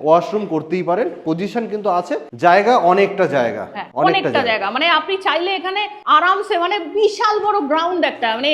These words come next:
Speaker 2: এখানে মানে দারুণ ব্যাপার। এখানে আপনি চাইলে একটা ছোটখাটো অনুষ্ঠান করতে পারেন, মানে বিশাল বড়, মানে বাংলো, এটা অ্যাকচুয়াল বাংলো।
Speaker 1: অ্যাকচুয়াল বাংলো, মানে
Speaker 2: অ্যাকচুয়াল বাংলো।
Speaker 1: কমপ্লিট হয়নি। আচ্ছা, কমপ্লিট কতদিনের ভিতরে আপনারা হ্যান্ড
Speaker 2: আমি
Speaker 1: ওভার দিচ্ছেন?
Speaker 2: একটা বাড়ি অর্ডার নেবার পর মোটামুটি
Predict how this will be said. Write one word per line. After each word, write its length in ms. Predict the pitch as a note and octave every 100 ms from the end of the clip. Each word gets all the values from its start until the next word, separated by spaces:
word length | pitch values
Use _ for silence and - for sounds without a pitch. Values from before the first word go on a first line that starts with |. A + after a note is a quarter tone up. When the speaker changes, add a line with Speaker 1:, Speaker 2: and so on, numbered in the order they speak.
| C#4+
Speaker 2:
এখানে 240 | E4+ F4+ G4+ D4+
মানে 180 | D#4+ C#4 A#3+
দারুণ 420 | D4+ G#4 D#4+ C4
ব্যাপার। 220 | B3 A#3 A#3+
এখানে 180 | B3 E4+ E4
আপনি 160 | E4 F4 D#4+
চাইলে 220 | C#4+ D#4+
একটা 160 | D#4 E4
ছোটখাটো 340 | E4 C#4 D4 D#4 C#4
অনুষ্ঠান 340 | D4+ C#4+ E4 D#4+
করতে 200 | D4 D4+
পারেন, 240 | C4+ C#4+ C#4+ D4 -
মানে 100 | A4 G#4+ C#4
বিশাল 280 | G4 G4 G4 F4+
বড়, 120 | D#4+
মানে 100 | E4 C4+ C#4
বাংলো, 360 | D4+ G4 G4+ F4+ C#4+
এটা 140 | E4 -
অ্যাকচুয়াল 440 | D4+ - G#4+ G#4 D#4+ C#4
বাংলো। 280 | C#4 B3 G3+ -
Speaker 1:
অ্যাকচুয়াল 380 | C#3 - E3+ C#3+
বাংলো, 180 | C3 A2+
মানে 160 | D#3+ A#3+
Speaker 2:
অ্যাকচুয়াল 280 | - F4 D4
বাংলো। 140 | A3+ F#3
Speaker 1:
কমপ্লিট 420 | F#3+ F3+ A#3 B3+ G#3
হয়নি। 200 | D3+ F3+ G#3+
আচ্ছা, 140 | G#3 A3 F3
কমপ্লিট 420 | F#3+ F#3 A#3+ C4
কতদিনের 480 | G#3 F#3 F#3+ G#3 G#3+
ভিতরে 200 | G3 G3+ F#3
আপনারা 200 | E3 F#3
হ্যান্ড 200 | B3 D4
Speaker 2:
আমি 80 | -
Speaker 1:
ওভার 80 | -
দিচ্ছেন? 180 | - C4
Speaker 2:
একটা 220 | G#3+ E4+ D#4+
বাড়ি 160 | C#4+ D#4+
অর্ডার 280 | D#4+ C4+ D#4
নেবার 300 | D4+ D4 D4+ C#4
পর 120 | E4+
মোটামুটি 440 | D4 C#4 C#4 C#4